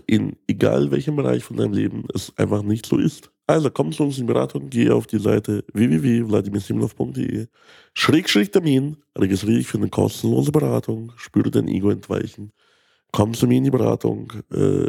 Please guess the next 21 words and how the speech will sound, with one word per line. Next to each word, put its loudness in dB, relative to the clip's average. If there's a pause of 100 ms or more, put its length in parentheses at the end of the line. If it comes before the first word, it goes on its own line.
stelle 2
fest, -2
was 0
für 0
geile 0
Konzepte -6
und -6
Möglichkeiten -4
wir -4
bieten. -4 (640)
Äh, 2 (540)
dann 2
besiege 2
dein 2
Ego, 2
buche 0
das -4
Coaching, -4 (320)
setze 2
es -4
um -6